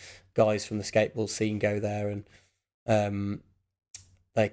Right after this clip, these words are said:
they class it as their local, as do I and a lot of the guys that I play football with, and, and just people in Dalston. It's like a really, it's a very rough round the edges pub to look at.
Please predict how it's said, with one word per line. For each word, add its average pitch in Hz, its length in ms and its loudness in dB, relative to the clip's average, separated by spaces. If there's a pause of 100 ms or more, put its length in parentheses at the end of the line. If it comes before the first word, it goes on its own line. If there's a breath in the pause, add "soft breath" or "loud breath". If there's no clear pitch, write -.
(140)
they 104 120 4
class - 320 -2
it 104 80 -4
as 107 120 -8
their 101 180 2
local, 104 720 0
as 104 220 2
do 104 420 0
I 104 300 4
and 104 200 -2
a 101 60 -2
lot 101 200 0
of 107 120 -6
the - 80 -6
guys 104 340 -4
that 110 80 -4
I 104 180 0 (380)
play 98 140 0
football 107 460 -4
with, 104 320 0
and, 107 180 -6 (640)
and 165 100 6
just - 160 0
people 143 240 4
in 117 100 4
Dalston. 127 420 4
It's 107 160 -4
like 139 180 4
a 131 60 0
really, 127 560 2 (240)
it's - 200 0
a 160 40 2
very 175 380 4
rough 151 340 2
round 151 280 4
the 147 120 4
edges 135 280 0
pub - 460 2
to - 120 -2
look 123 260 2
at. 160 180 4